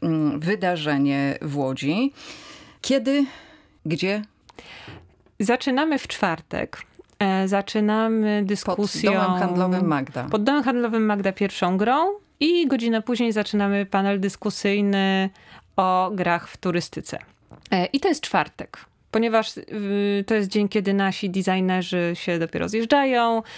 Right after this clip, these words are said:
Speaker 2: oni muszą trochę zapoznać się z miastem, więc na ten dzień my też nie przygotowywaliśmy wielu rzeczy, e, w których oni by mu-, mogli uczestniczyć. E, w piątek jesteśmy w Parku Źródliska i jesteśmy tam w zasadzie od szesnastej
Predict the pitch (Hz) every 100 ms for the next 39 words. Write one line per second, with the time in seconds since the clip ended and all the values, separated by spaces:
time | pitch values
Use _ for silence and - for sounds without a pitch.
0 | - - 330 254 196 180 180 175 175 170
1 | 170 190 185 240 254 220 196 190 202 202
2 | 196 208 202 214 226 220 208 202 - 196
3 | 196 190 185 185 180 - 185 180 175 175
4 | 180 175 180 175 - - - - - -
5 | - 180 180 180 - - 185 - 175 170
6 | 175 175 175 190 170 175 180 185 - 180
7 | - 240 320 - - - - - - -
8 | 202 196 190 - 277 330 311 254 - 247
9 | 226 208 226 220 220 196 208 180 170 -
10 | - 269 349 _ _ - - - - -
11 | _ - 247 254 - 254 - 240 226 226
12 | 220 208 208 202 196 196 196 196 202 190
13 | 190 190 - 220 - 220 - 254 277 -
14 | 311 330 349